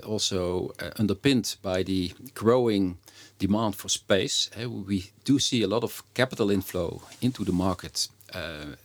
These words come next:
many investors are interested in, uh, in drug discovery, in finding, uh, answers and solutions for societal challenges. So we do see, um, also the demographic trend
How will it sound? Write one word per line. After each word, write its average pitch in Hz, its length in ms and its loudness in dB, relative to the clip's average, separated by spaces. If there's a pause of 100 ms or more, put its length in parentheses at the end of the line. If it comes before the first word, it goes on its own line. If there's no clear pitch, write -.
many 120 280 4
investors - 760 0
are 82 440 -8
interested - 880 -4
in, 90 300 -6
uh, 78 200 -14 (300)
in 92 80 -6
drug 104 220 4
discovery, 85 600 -4 (440)
in 92 180 -2
finding, 101 800 2
uh, 95 300 -6
answers 107 340 0
and 95 100 -2
solutions 101 560 0
for 87 380 -2
societal - 580 0
challenges. 110 640 2 (540)
So 110 320 2 (320)
we 147 200 4
do 143 180 4
see, 110 500 2 (240)
um, 104 560 2
also 135 220 2
the 104 100 -2
demographic 110 680 2
trend - 580 0